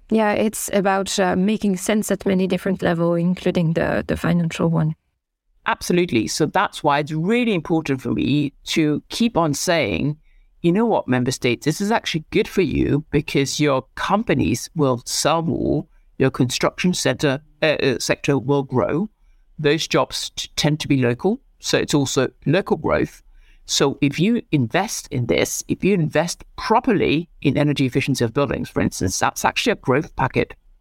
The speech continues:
Speaker 2: for your whole society, and everyone will benefit from it because the money will land down in the local communities."
Speaker 1: Mm-hmm. Mm-hmm.
Speaker 2: Right?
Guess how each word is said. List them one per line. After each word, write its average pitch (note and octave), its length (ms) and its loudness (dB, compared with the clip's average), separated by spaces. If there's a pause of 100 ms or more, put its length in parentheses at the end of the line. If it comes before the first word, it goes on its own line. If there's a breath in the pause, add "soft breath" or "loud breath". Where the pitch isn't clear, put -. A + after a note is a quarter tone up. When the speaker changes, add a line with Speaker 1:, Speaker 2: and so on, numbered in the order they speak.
(180)
Speaker 2:
for D3 160 4
your D3+ 120 2
whole C#3 200 0
society, - 680 -2 (460 soft breath)
and - 120 2 (100)
everyone D#3 400 2
will B2+ 80 0
benefit C#3 500 -2
from A2 180 2
it - 200 -2 (340)
because C3+ 560 0 (180)
the C3 80 0
money C3+ 320 2
will C3+ 220 0
land C3 420 -2
down B2+ 320 0
in C3 120 0
the B2 60 0
local B2 280 -2
communities." B2+ 600 -2 (160)
Speaker 1:
Mm-hmm. G3 560 -6
Mm-hmm. F#3 480 0
Speaker 2:
Right? D3 240 0